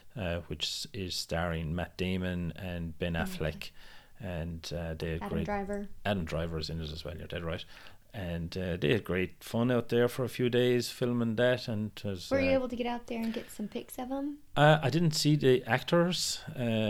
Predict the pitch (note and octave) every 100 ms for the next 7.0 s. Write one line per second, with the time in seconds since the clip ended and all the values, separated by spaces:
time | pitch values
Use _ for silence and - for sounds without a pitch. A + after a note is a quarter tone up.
0 | G2 F2 G#2 G2 E2+ G#2+ G#2 G2 F#2+ -
1 | G#2 F#2+ F2+ G#2 C#3+ D3+ B2+ A2 G#2 C3
2 | C3 G#2 G#2 A2+ - - - G#2 F#2+ F#2
3 | F2+ - G2 F#2 F2+ G#2+ G2 F#2+ F2 E2
4 | E2 D2+ - A2+ - F#2+ E2 - - -
5 | D3+ A#2+ F#2 - F2+ - F#2 F2 - D#2
6 | D#2 - E2+ F2 D#2+ D#2+ F2+ D#2+ - D#2